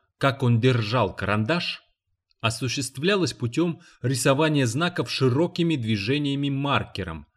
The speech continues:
на большом листе бумаги. Размеры постепенно уменьшали до тех пор, пока он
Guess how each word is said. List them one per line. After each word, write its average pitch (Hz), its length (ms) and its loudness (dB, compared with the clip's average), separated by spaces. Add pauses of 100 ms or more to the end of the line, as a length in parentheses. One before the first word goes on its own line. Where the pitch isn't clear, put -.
(380)
на 117 120 2
большом 123 460 2
листе 120 300 2
бумаги. 82 600 0 (840)
Размеры 156 500 6
постепенно 120 760 -2
уменьшали 156 600 0
до 113 140 0
тех - 380 -2
пор, 220 400 -2 (340)
пока 117 420 -4
он 220 420 2